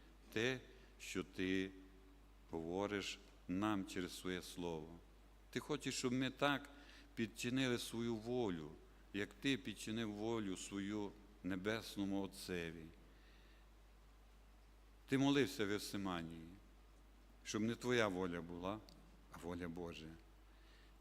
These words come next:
І це спасіння дорогою цінною даровано нам. І Ти сьогодні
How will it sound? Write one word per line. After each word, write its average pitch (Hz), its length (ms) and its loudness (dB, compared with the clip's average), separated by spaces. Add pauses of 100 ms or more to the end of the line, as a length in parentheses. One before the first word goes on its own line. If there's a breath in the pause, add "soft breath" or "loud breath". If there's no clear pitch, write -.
І 104 340 4
це 147 180 4
спасіння 98 880 2 (140)
дорогою 113 440 2
цінною 113 600 0
даровано 95 540 4
нам. 90 280 -2 (1120 loud breath)
І - 80 -2
Ти 160 160 0
сьогодні 101 800 4